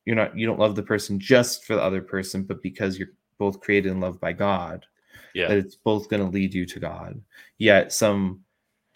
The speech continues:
Speaker 1: can see, right, well, if you're not Roman Catholic, then you're infectious, right? Your Protestantism will just spread, so we need to cut you, you know, we need to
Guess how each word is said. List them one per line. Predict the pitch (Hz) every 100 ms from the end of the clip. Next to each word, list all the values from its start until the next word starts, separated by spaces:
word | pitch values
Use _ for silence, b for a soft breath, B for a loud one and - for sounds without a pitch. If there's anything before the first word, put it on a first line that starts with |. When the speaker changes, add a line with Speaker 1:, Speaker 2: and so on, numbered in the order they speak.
| _ _ _ _ _
Speaker 1:
can | - 117 107 101 - _ _
see, | - - 202 156 160
right, | 151 127
well, | 107 117 110
if | 107
you're | 104
not | 95
Roman | 90 90
Catholic, | - 127 113 110 101 98
then | - 95 92 95 - -
you're | 101
infectious, | 98 - 104 - - - - - - - - -
right? | 92
Your | -
Protestantism | - 101 98 98 92 98
will | 95
just | 151 -
spread, | - 101 90
so | -
we | 92
need | 90
to |
cut | 90 117
you, | - 98 - - - -
you | 95 92
know, |
we | 90
need | 92 95
to | - 90